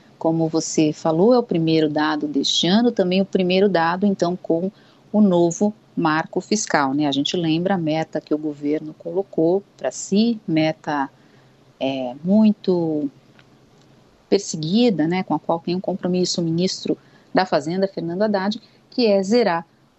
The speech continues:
o saldo negativo das contas públicas. E essa informação hoje também é relevante, vale a gente pontuar aqui, porque falta exatamente um mês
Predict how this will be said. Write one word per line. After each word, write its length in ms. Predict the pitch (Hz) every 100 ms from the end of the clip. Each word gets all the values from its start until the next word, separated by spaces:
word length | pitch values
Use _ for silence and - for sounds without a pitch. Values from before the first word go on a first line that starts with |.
| -
o 80 |
saldo 640 | 202 - 160 160 160 165 160 _ _ _
negativo 1000 | 165 170 185 190 175 - 170 160 165 170 - _ _
das 240 | 160 160
contas 380 | - 165 165 190
públicas. 600 | - 143 - - - - - - _ -
E 500 | 180 180 170 165 - _ _ _
essa 320 | 190 220 214
informação 1040 | 233 214 185 170 151 - 196 196 196 185 -
hoje 380 | 190 196 170 156
também 420 | 165 156 156 151
é 40 |
relevante, 640 | 151 143 139 151 190 190 147
vale 200 | 143 147
a 40 |
gente 240 | 147 151
pontuar 340 | - 156 165 143
aqui, 380 | - - 202 196 - - _ -
porque 280 | 185 -
falta 440 | 208 - 196 208 214
exatamente 760 | 175 208 269 294 226 202 -
um 220 | 262 320 262
mês 560 | 180 170 190 - -